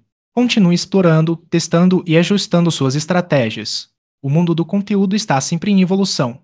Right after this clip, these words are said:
e você deve acompanhar essa dança. Se você se dedicar a aplicar essas dicas, verá seu público crescer e se engajar como nunca antes. É, claro, não fique por aqui.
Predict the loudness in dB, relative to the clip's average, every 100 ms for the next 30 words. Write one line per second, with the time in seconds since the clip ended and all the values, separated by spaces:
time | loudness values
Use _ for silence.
0 | _ -4 -2 -2 0 0 0 -2 -2 0
1 | 0 2 0 -2 -4 -4 -4 -8 -14 -20
2 | _ _ -8 -4 -2 -2 -2 -2 -2 -2
3 | -2 -2 -2 -2 0 0 0 -2 -2 -2
4 | -2 -6 -8 -4 -2 0 -2 -4 -4 -4
5 | -2 -4 -4 -4 -2 0 -2 -2 -6 -4
6 | 0 0 2 2 0 -2 -2 -2 -2 -2
7 | -2 -6 -10 -12 -14 _ _ _ -2 -2
8 | -2 _ 0 2 0 -6 _ -4 -4 -2
9 | -4 -4 -4 -4 -6 -8 -8